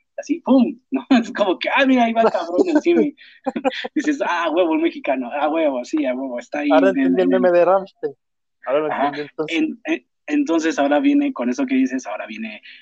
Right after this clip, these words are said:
Speaker 1: viene junto con pegado lo de Rammstein, que viene a México, entonces, eh, no, bueno, es que Rammstein es Rammstein, bueno, ¿quién no conoce? Bueno,
Speaker 2: Lo,
Speaker 1: los
Speaker 2: lo van
Speaker 1: que
Speaker 2: a quemar
Speaker 1: son
Speaker 2: ahí en el escenario, me lo imagino ya. <laughs>
Speaker 1: En-, entonces lo que no quieren
Speaker 2: Conociendo
Speaker 1: es
Speaker 2: como
Speaker 1: que
Speaker 2: el grupo.
Speaker 1: Ajá,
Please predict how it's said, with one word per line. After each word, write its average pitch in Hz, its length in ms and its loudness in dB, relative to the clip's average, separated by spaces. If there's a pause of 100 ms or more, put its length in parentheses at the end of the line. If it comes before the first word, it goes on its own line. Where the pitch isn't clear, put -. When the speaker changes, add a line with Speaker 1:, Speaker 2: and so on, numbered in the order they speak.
(100)
Speaker 1:
viene 233 300 0
junto - 340 -4
con 139 180 -2
pegado 139 380 0
lo 123 140 -2
de 110 120 -10
Rammstein, 131 440 -4
que 110 160 -14
viene 107 220 -10
a 107 40 -16
México, 127 480 -6
entonces, 113 560 -6 (480)
eh, 110 360 -12
no, 147 200 -4
bueno, 208 220 -2
es 139 100 0
que 135 160 -2
Rammstein 127 460 0
es 98 160 -4
Rammstein, 107 560 -6
bueno, 107 260 -6 (420)
¿quién 120 180 -2
no 120 60 0
conoce? - 380 -10
Bueno, 123 240 -2
Speaker 2:
Lo, - 120 -6
Speaker 1:
los - 20 0
Speaker 2:
lo 147 80 4
van 160 100 4
Speaker 1:
que 160 80 4
Speaker 2:
a 147 40 -2
quemar 156 160 4
Speaker 1:
son 156 60 6
Speaker 2:
ahí 156 100 2
en 147 100 -2
el 139 80 0
escenario, 143 440 0
me 135 80 -4
lo 135 60 -6
imagino 135 380 -10
ya. 131 120 -8 (220)
<laughs> - 240 -8 (460)
Speaker 1:
En-, - 220 -2
entonces - 360 2
lo 151 80 4
que 147 80 -2
no 156 140 6
quieren 165 260 6
Speaker 2:
Conociendo 156 80 4
Speaker 1:
es 151 40 2
Speaker 2:
como 156 160 4
Speaker 1:
que 147 40 6
Speaker 2:
el 139 60 0
grupo. 160 320 -4 (680)
Speaker 1:
Ajá, 127 240 -4